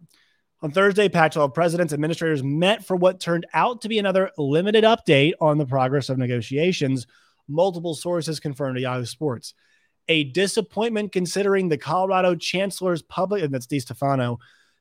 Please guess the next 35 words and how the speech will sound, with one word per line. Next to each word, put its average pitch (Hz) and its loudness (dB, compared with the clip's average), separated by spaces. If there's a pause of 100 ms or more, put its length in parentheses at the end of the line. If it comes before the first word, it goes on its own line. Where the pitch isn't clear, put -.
(120)
public 233 6
comments 190 2
earlier 160 2
this 135 -2
week. 196 0
DeStefano 170 -2
told 170 -8
the 143 -4
Denver 127 -6
Post 233 -2 (340)
that - 0
figures 226 2
for 214 4
a 208 6
potential 190 0
T 190 -6
V 226 -2
contract 170 0
were 147 0
expected 147 -4
to 180 -2
be 202 -4
shared 143 -2
Thursday. 196 4 (600)
That 175 4
was 190 -2
never 160 0
the 147 -2
case, 196 -2
according 160 -2
to 156 -2
those 139 0
within 135 -2
the 135 -2
league. 170 -2